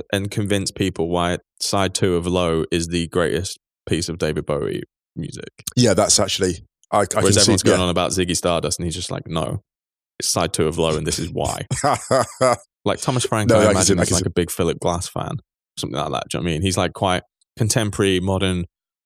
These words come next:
Speaker 1: minimalist, classical. Maybe, I think he's probably, he probably low-key only buys his music from Boomkat.
Speaker 2: Do you know, it's so, so funny. That's so plausible. Can you imagine, like, crate digging in, like, Portobello or something?
Speaker 1: Yeah,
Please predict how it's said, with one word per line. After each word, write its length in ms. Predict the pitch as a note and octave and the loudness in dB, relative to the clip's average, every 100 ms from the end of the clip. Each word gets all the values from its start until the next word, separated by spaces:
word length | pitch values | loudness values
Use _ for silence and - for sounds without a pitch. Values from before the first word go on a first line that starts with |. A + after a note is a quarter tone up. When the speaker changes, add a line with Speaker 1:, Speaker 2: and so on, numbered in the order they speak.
| - | -8
Speaker 1:
minimalist, 420 | G2+ G#2 G2 F#2 - _ _ _ - | -2 0 2 0 -2 _ _ _ -6
classical. 640 | - G2+ - - E2+ F2 E2 _ _ _ _ _ _ | -4 -4 -4 0 2 0 -2 _ _ _ _ _ _
Maybe, 300 | F#2+ G#2 G#2+ - | -2 0 0 0
I 100 | G#2+ | -2
think 200 | - A#2 | 0 -2
he's 80 | G#2 | -4
probably, 640 | - A#2 A2 G#2+ G2 F#2+ - _ _ _ _ _ _ _ | -2 0 0 0 0 -2 -10 _ _ _ _ _ _ _
he 60 | A2 | 0
probably 280 | D#3+ D#3 C3 | 2 2 2
low-key 560 | B2 B2 A#2 - A#2+ | 2 4 2 2 4
only 220 | G#2+ G#2 G2+ | 4 2 0
buys 280 | G2 G2 | 0 0
his 100 | F#2+ | 0
music 300 | F#2 F#2+ F2+ | 0 -2 -2
from 160 | - E2+ | -4 -2
Boomkat. 420 | F#2 F#2 F2 - - - _ _ - | 0 0 -2 -4 -8 -14 _ _ -4
Speaker 2:
Do 100 | G2+ | 2
you 60 | |
know, 60 | G2+ | 4
it's 80 | F#2+ | 4
so, 240 | - A2+ | 4 4
so 360 | F#2+ - A2+ G2+ | 6 6 6 2
funny. 300 | - G#2+ F#2+ | 2 2 4
That's 160 | F#2 | 4
so 240 | - A2 F#2+ | 4 6 4
plausible. 640 | - G#2+ F#2+ F2 E2 E2 - _ _ _ | 4 2 2 0 -2 -2 -8 _ _ _
Can 100 | - | 2
you 60 | C#3 | 4
imagine, 220 | C#3+ C3 | 4 4
like, 160 | A2+ - | 2 2
crate 260 | - A#2 | 0 0
digging 220 | G#2+ G2+ F#2 | 2 2 4
in, 80 | |
like, 120 | F2 - | 2 0
Portobello 460 | G#2 F#2+ F2 F#2+ | 0 0 2 4
or 100 | F#2 E2+ | 4 2
something? 360 | F2 E2 E2 D#2 _ | 0 -2 -6 -8 _
Speaker 1:
Yeah, 220 | F2+ D#2 | -6 -6